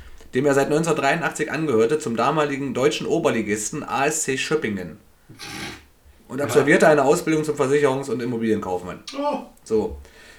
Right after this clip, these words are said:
Speaker 1: das war's. Jetzt lese ich dir vor, für wen er gespielt hat, okay?
Speaker 2: Mhm.
Speaker 1: So, ich nenne jetzt mal seine Vereine. Auch wieder in chronologischer Nachf-, äh, Rein-, Nachf-, Nachfolge.
Speaker 2: Nachfolge.
Speaker 1: Reihenfolge. Also, nur Sp-, nur Profi-Shit, ne? Kein Junioren-Kack.
Speaker 2: Mhm.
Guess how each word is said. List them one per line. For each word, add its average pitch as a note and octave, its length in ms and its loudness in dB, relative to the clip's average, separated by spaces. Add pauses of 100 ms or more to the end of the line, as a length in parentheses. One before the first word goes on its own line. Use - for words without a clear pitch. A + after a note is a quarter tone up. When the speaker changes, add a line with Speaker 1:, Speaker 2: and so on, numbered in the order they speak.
Speaker 1:
das C#3 220 4
war's. G#2+ 400 4 (500)
Jetzt D3+ 240 4
lese D#3+ 140 2
ich D#3+ 80 -2
dir D#3+ 100 2
vor, D3+ 220 4
für C#3+ 100 0
wen C3+ 100 2
er C3+ 60 4
gespielt A#2 380 -4
hat, F#2 100 -4
okay? B2 380 -6 (240)
Speaker 2:
Mhm. B2 460 -14 (200)
Speaker 1:
So, G#2+ 200 2
ich G2 120 -4
nenne D3 160 -2
jetzt D#3 140 -4
mal D3 140 0
seine C#3+ 180 0
Vereine. G2+ 460 -6 (840)
Auch A#2 140 -4
wieder B2 140 -2
in A2 80 -4
chronologischer A2 520 -2
Nachf-, F#2 380 -10
äh, F#2 60 -12
Rein-, F#2 320 -10 (120)
Nachf-, - 340 -18 (120)
Nachfolge. - 440 -10
Speaker 2:
Nachfolge. G2+ 460 -4
Speaker 1:
Reihenfolge. G2 540 -4 (420)
Also, C#3 420 4 (220)
nur C#3+ 200 8
Sp-, - 240 -8
nur C3+ 160 -2
Profi-Shit, A#2 720 -4
ne? G#2 180 -4
Kein G#2+ 280 -2
Junioren-Kack. - 1500 -12
Speaker 2:
Mhm. G3 200 -8